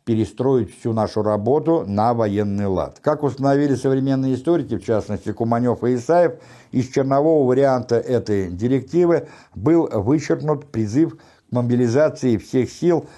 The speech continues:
для организации победы над врагом. Основной упор в этой директиве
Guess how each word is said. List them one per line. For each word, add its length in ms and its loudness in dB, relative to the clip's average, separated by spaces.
для 320 2
организации 800 0
победы 640 0
над 220 0
врагом. 640 -2
Основной 640 0
упор 580 0
в 80 -2
этой 240 0
директиве 720 0